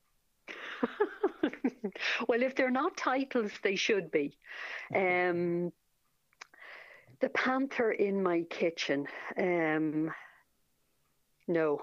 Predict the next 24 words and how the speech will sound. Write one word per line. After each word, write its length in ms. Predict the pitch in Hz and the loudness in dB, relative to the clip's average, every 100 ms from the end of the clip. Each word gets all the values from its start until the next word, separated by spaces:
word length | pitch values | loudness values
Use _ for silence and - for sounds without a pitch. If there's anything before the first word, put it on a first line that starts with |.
| - | -2
I 100 | 170 | 0
won't 240 | 170 185 | 2 2
go 180 | 175 160 | 2 2
with 140 | 151 - | 2 0
that. 240 | 147 151 - - - | 0 -2 -6 -14 -4
Um, 680 | 175 156 156 156 151 151 160 - | 0 2 2 0 -2 -2 -4 -2
I, 160 | 160 | 0
I 160 | - 165 | 2 0
think 200 | - 175 | -2 -2
that's 240 | 165 - - - - | -2 -2 -8 -16 -10
a 80 | 165 | -8
fabrication. 1040 | - 170 160 165 - 165 160 - 170 160 160 - - - - | -2 -2 0 -2 0 0 0 0 0 0 -2 -10 -16 -16 -8
And 720 | - 170 165 160 160 160 160 139 - | -2 0 2 2 2 2 0 -2 -2
yes 280 | 185 185 180 - | 2 2 0 -4
to 100 | - | -2
the 120 | 151 | 0
second 420 | 160 185 160 160 151 | 0 -2 -2 -2 0
one. 200 | 147 147 | 0 2
I 120 | 147 | 0
think 200 | - 160 | 0 -2
that's 240 | 151 - | -2 0
a 60 | 156 | 0
real 260 | 151 147 | 2 2
title. 480 | 147 - 139 139 151 | 0 -2 -2 -4 -10